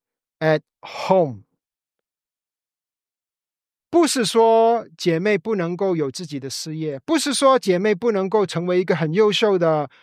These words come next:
呃，工程师，不是说姐妹不能够成为一个很优秀的医生等等啊。这里是说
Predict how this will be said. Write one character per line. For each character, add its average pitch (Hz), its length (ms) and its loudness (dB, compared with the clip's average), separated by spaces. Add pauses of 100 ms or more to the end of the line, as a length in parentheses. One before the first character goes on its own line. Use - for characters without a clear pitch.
(280)
呃， 143 180 -8
工 180 200 -4
程 160 200 -2
师， 180 300 2
不 190 140 -2
是 196 120 -4
说 202 200 2
姐 170 120 0
妹 185 140 2
不 208 160 0
能 170 160 0
够 185 160 2
成 160 180 -2
为 180 120 2
一 185 40 0
个 170 120 2
很 143 160 -4
优 170 100 0
秀 175 180 -2
的 156 120 0
医 185 180 -2
生 175 420 0
等 131 220 -8
等 123 220 -6
啊。 135 160 -20 (1800)
这 269 160 4
里 196 120 4
是 196 160 0
说 180 560 2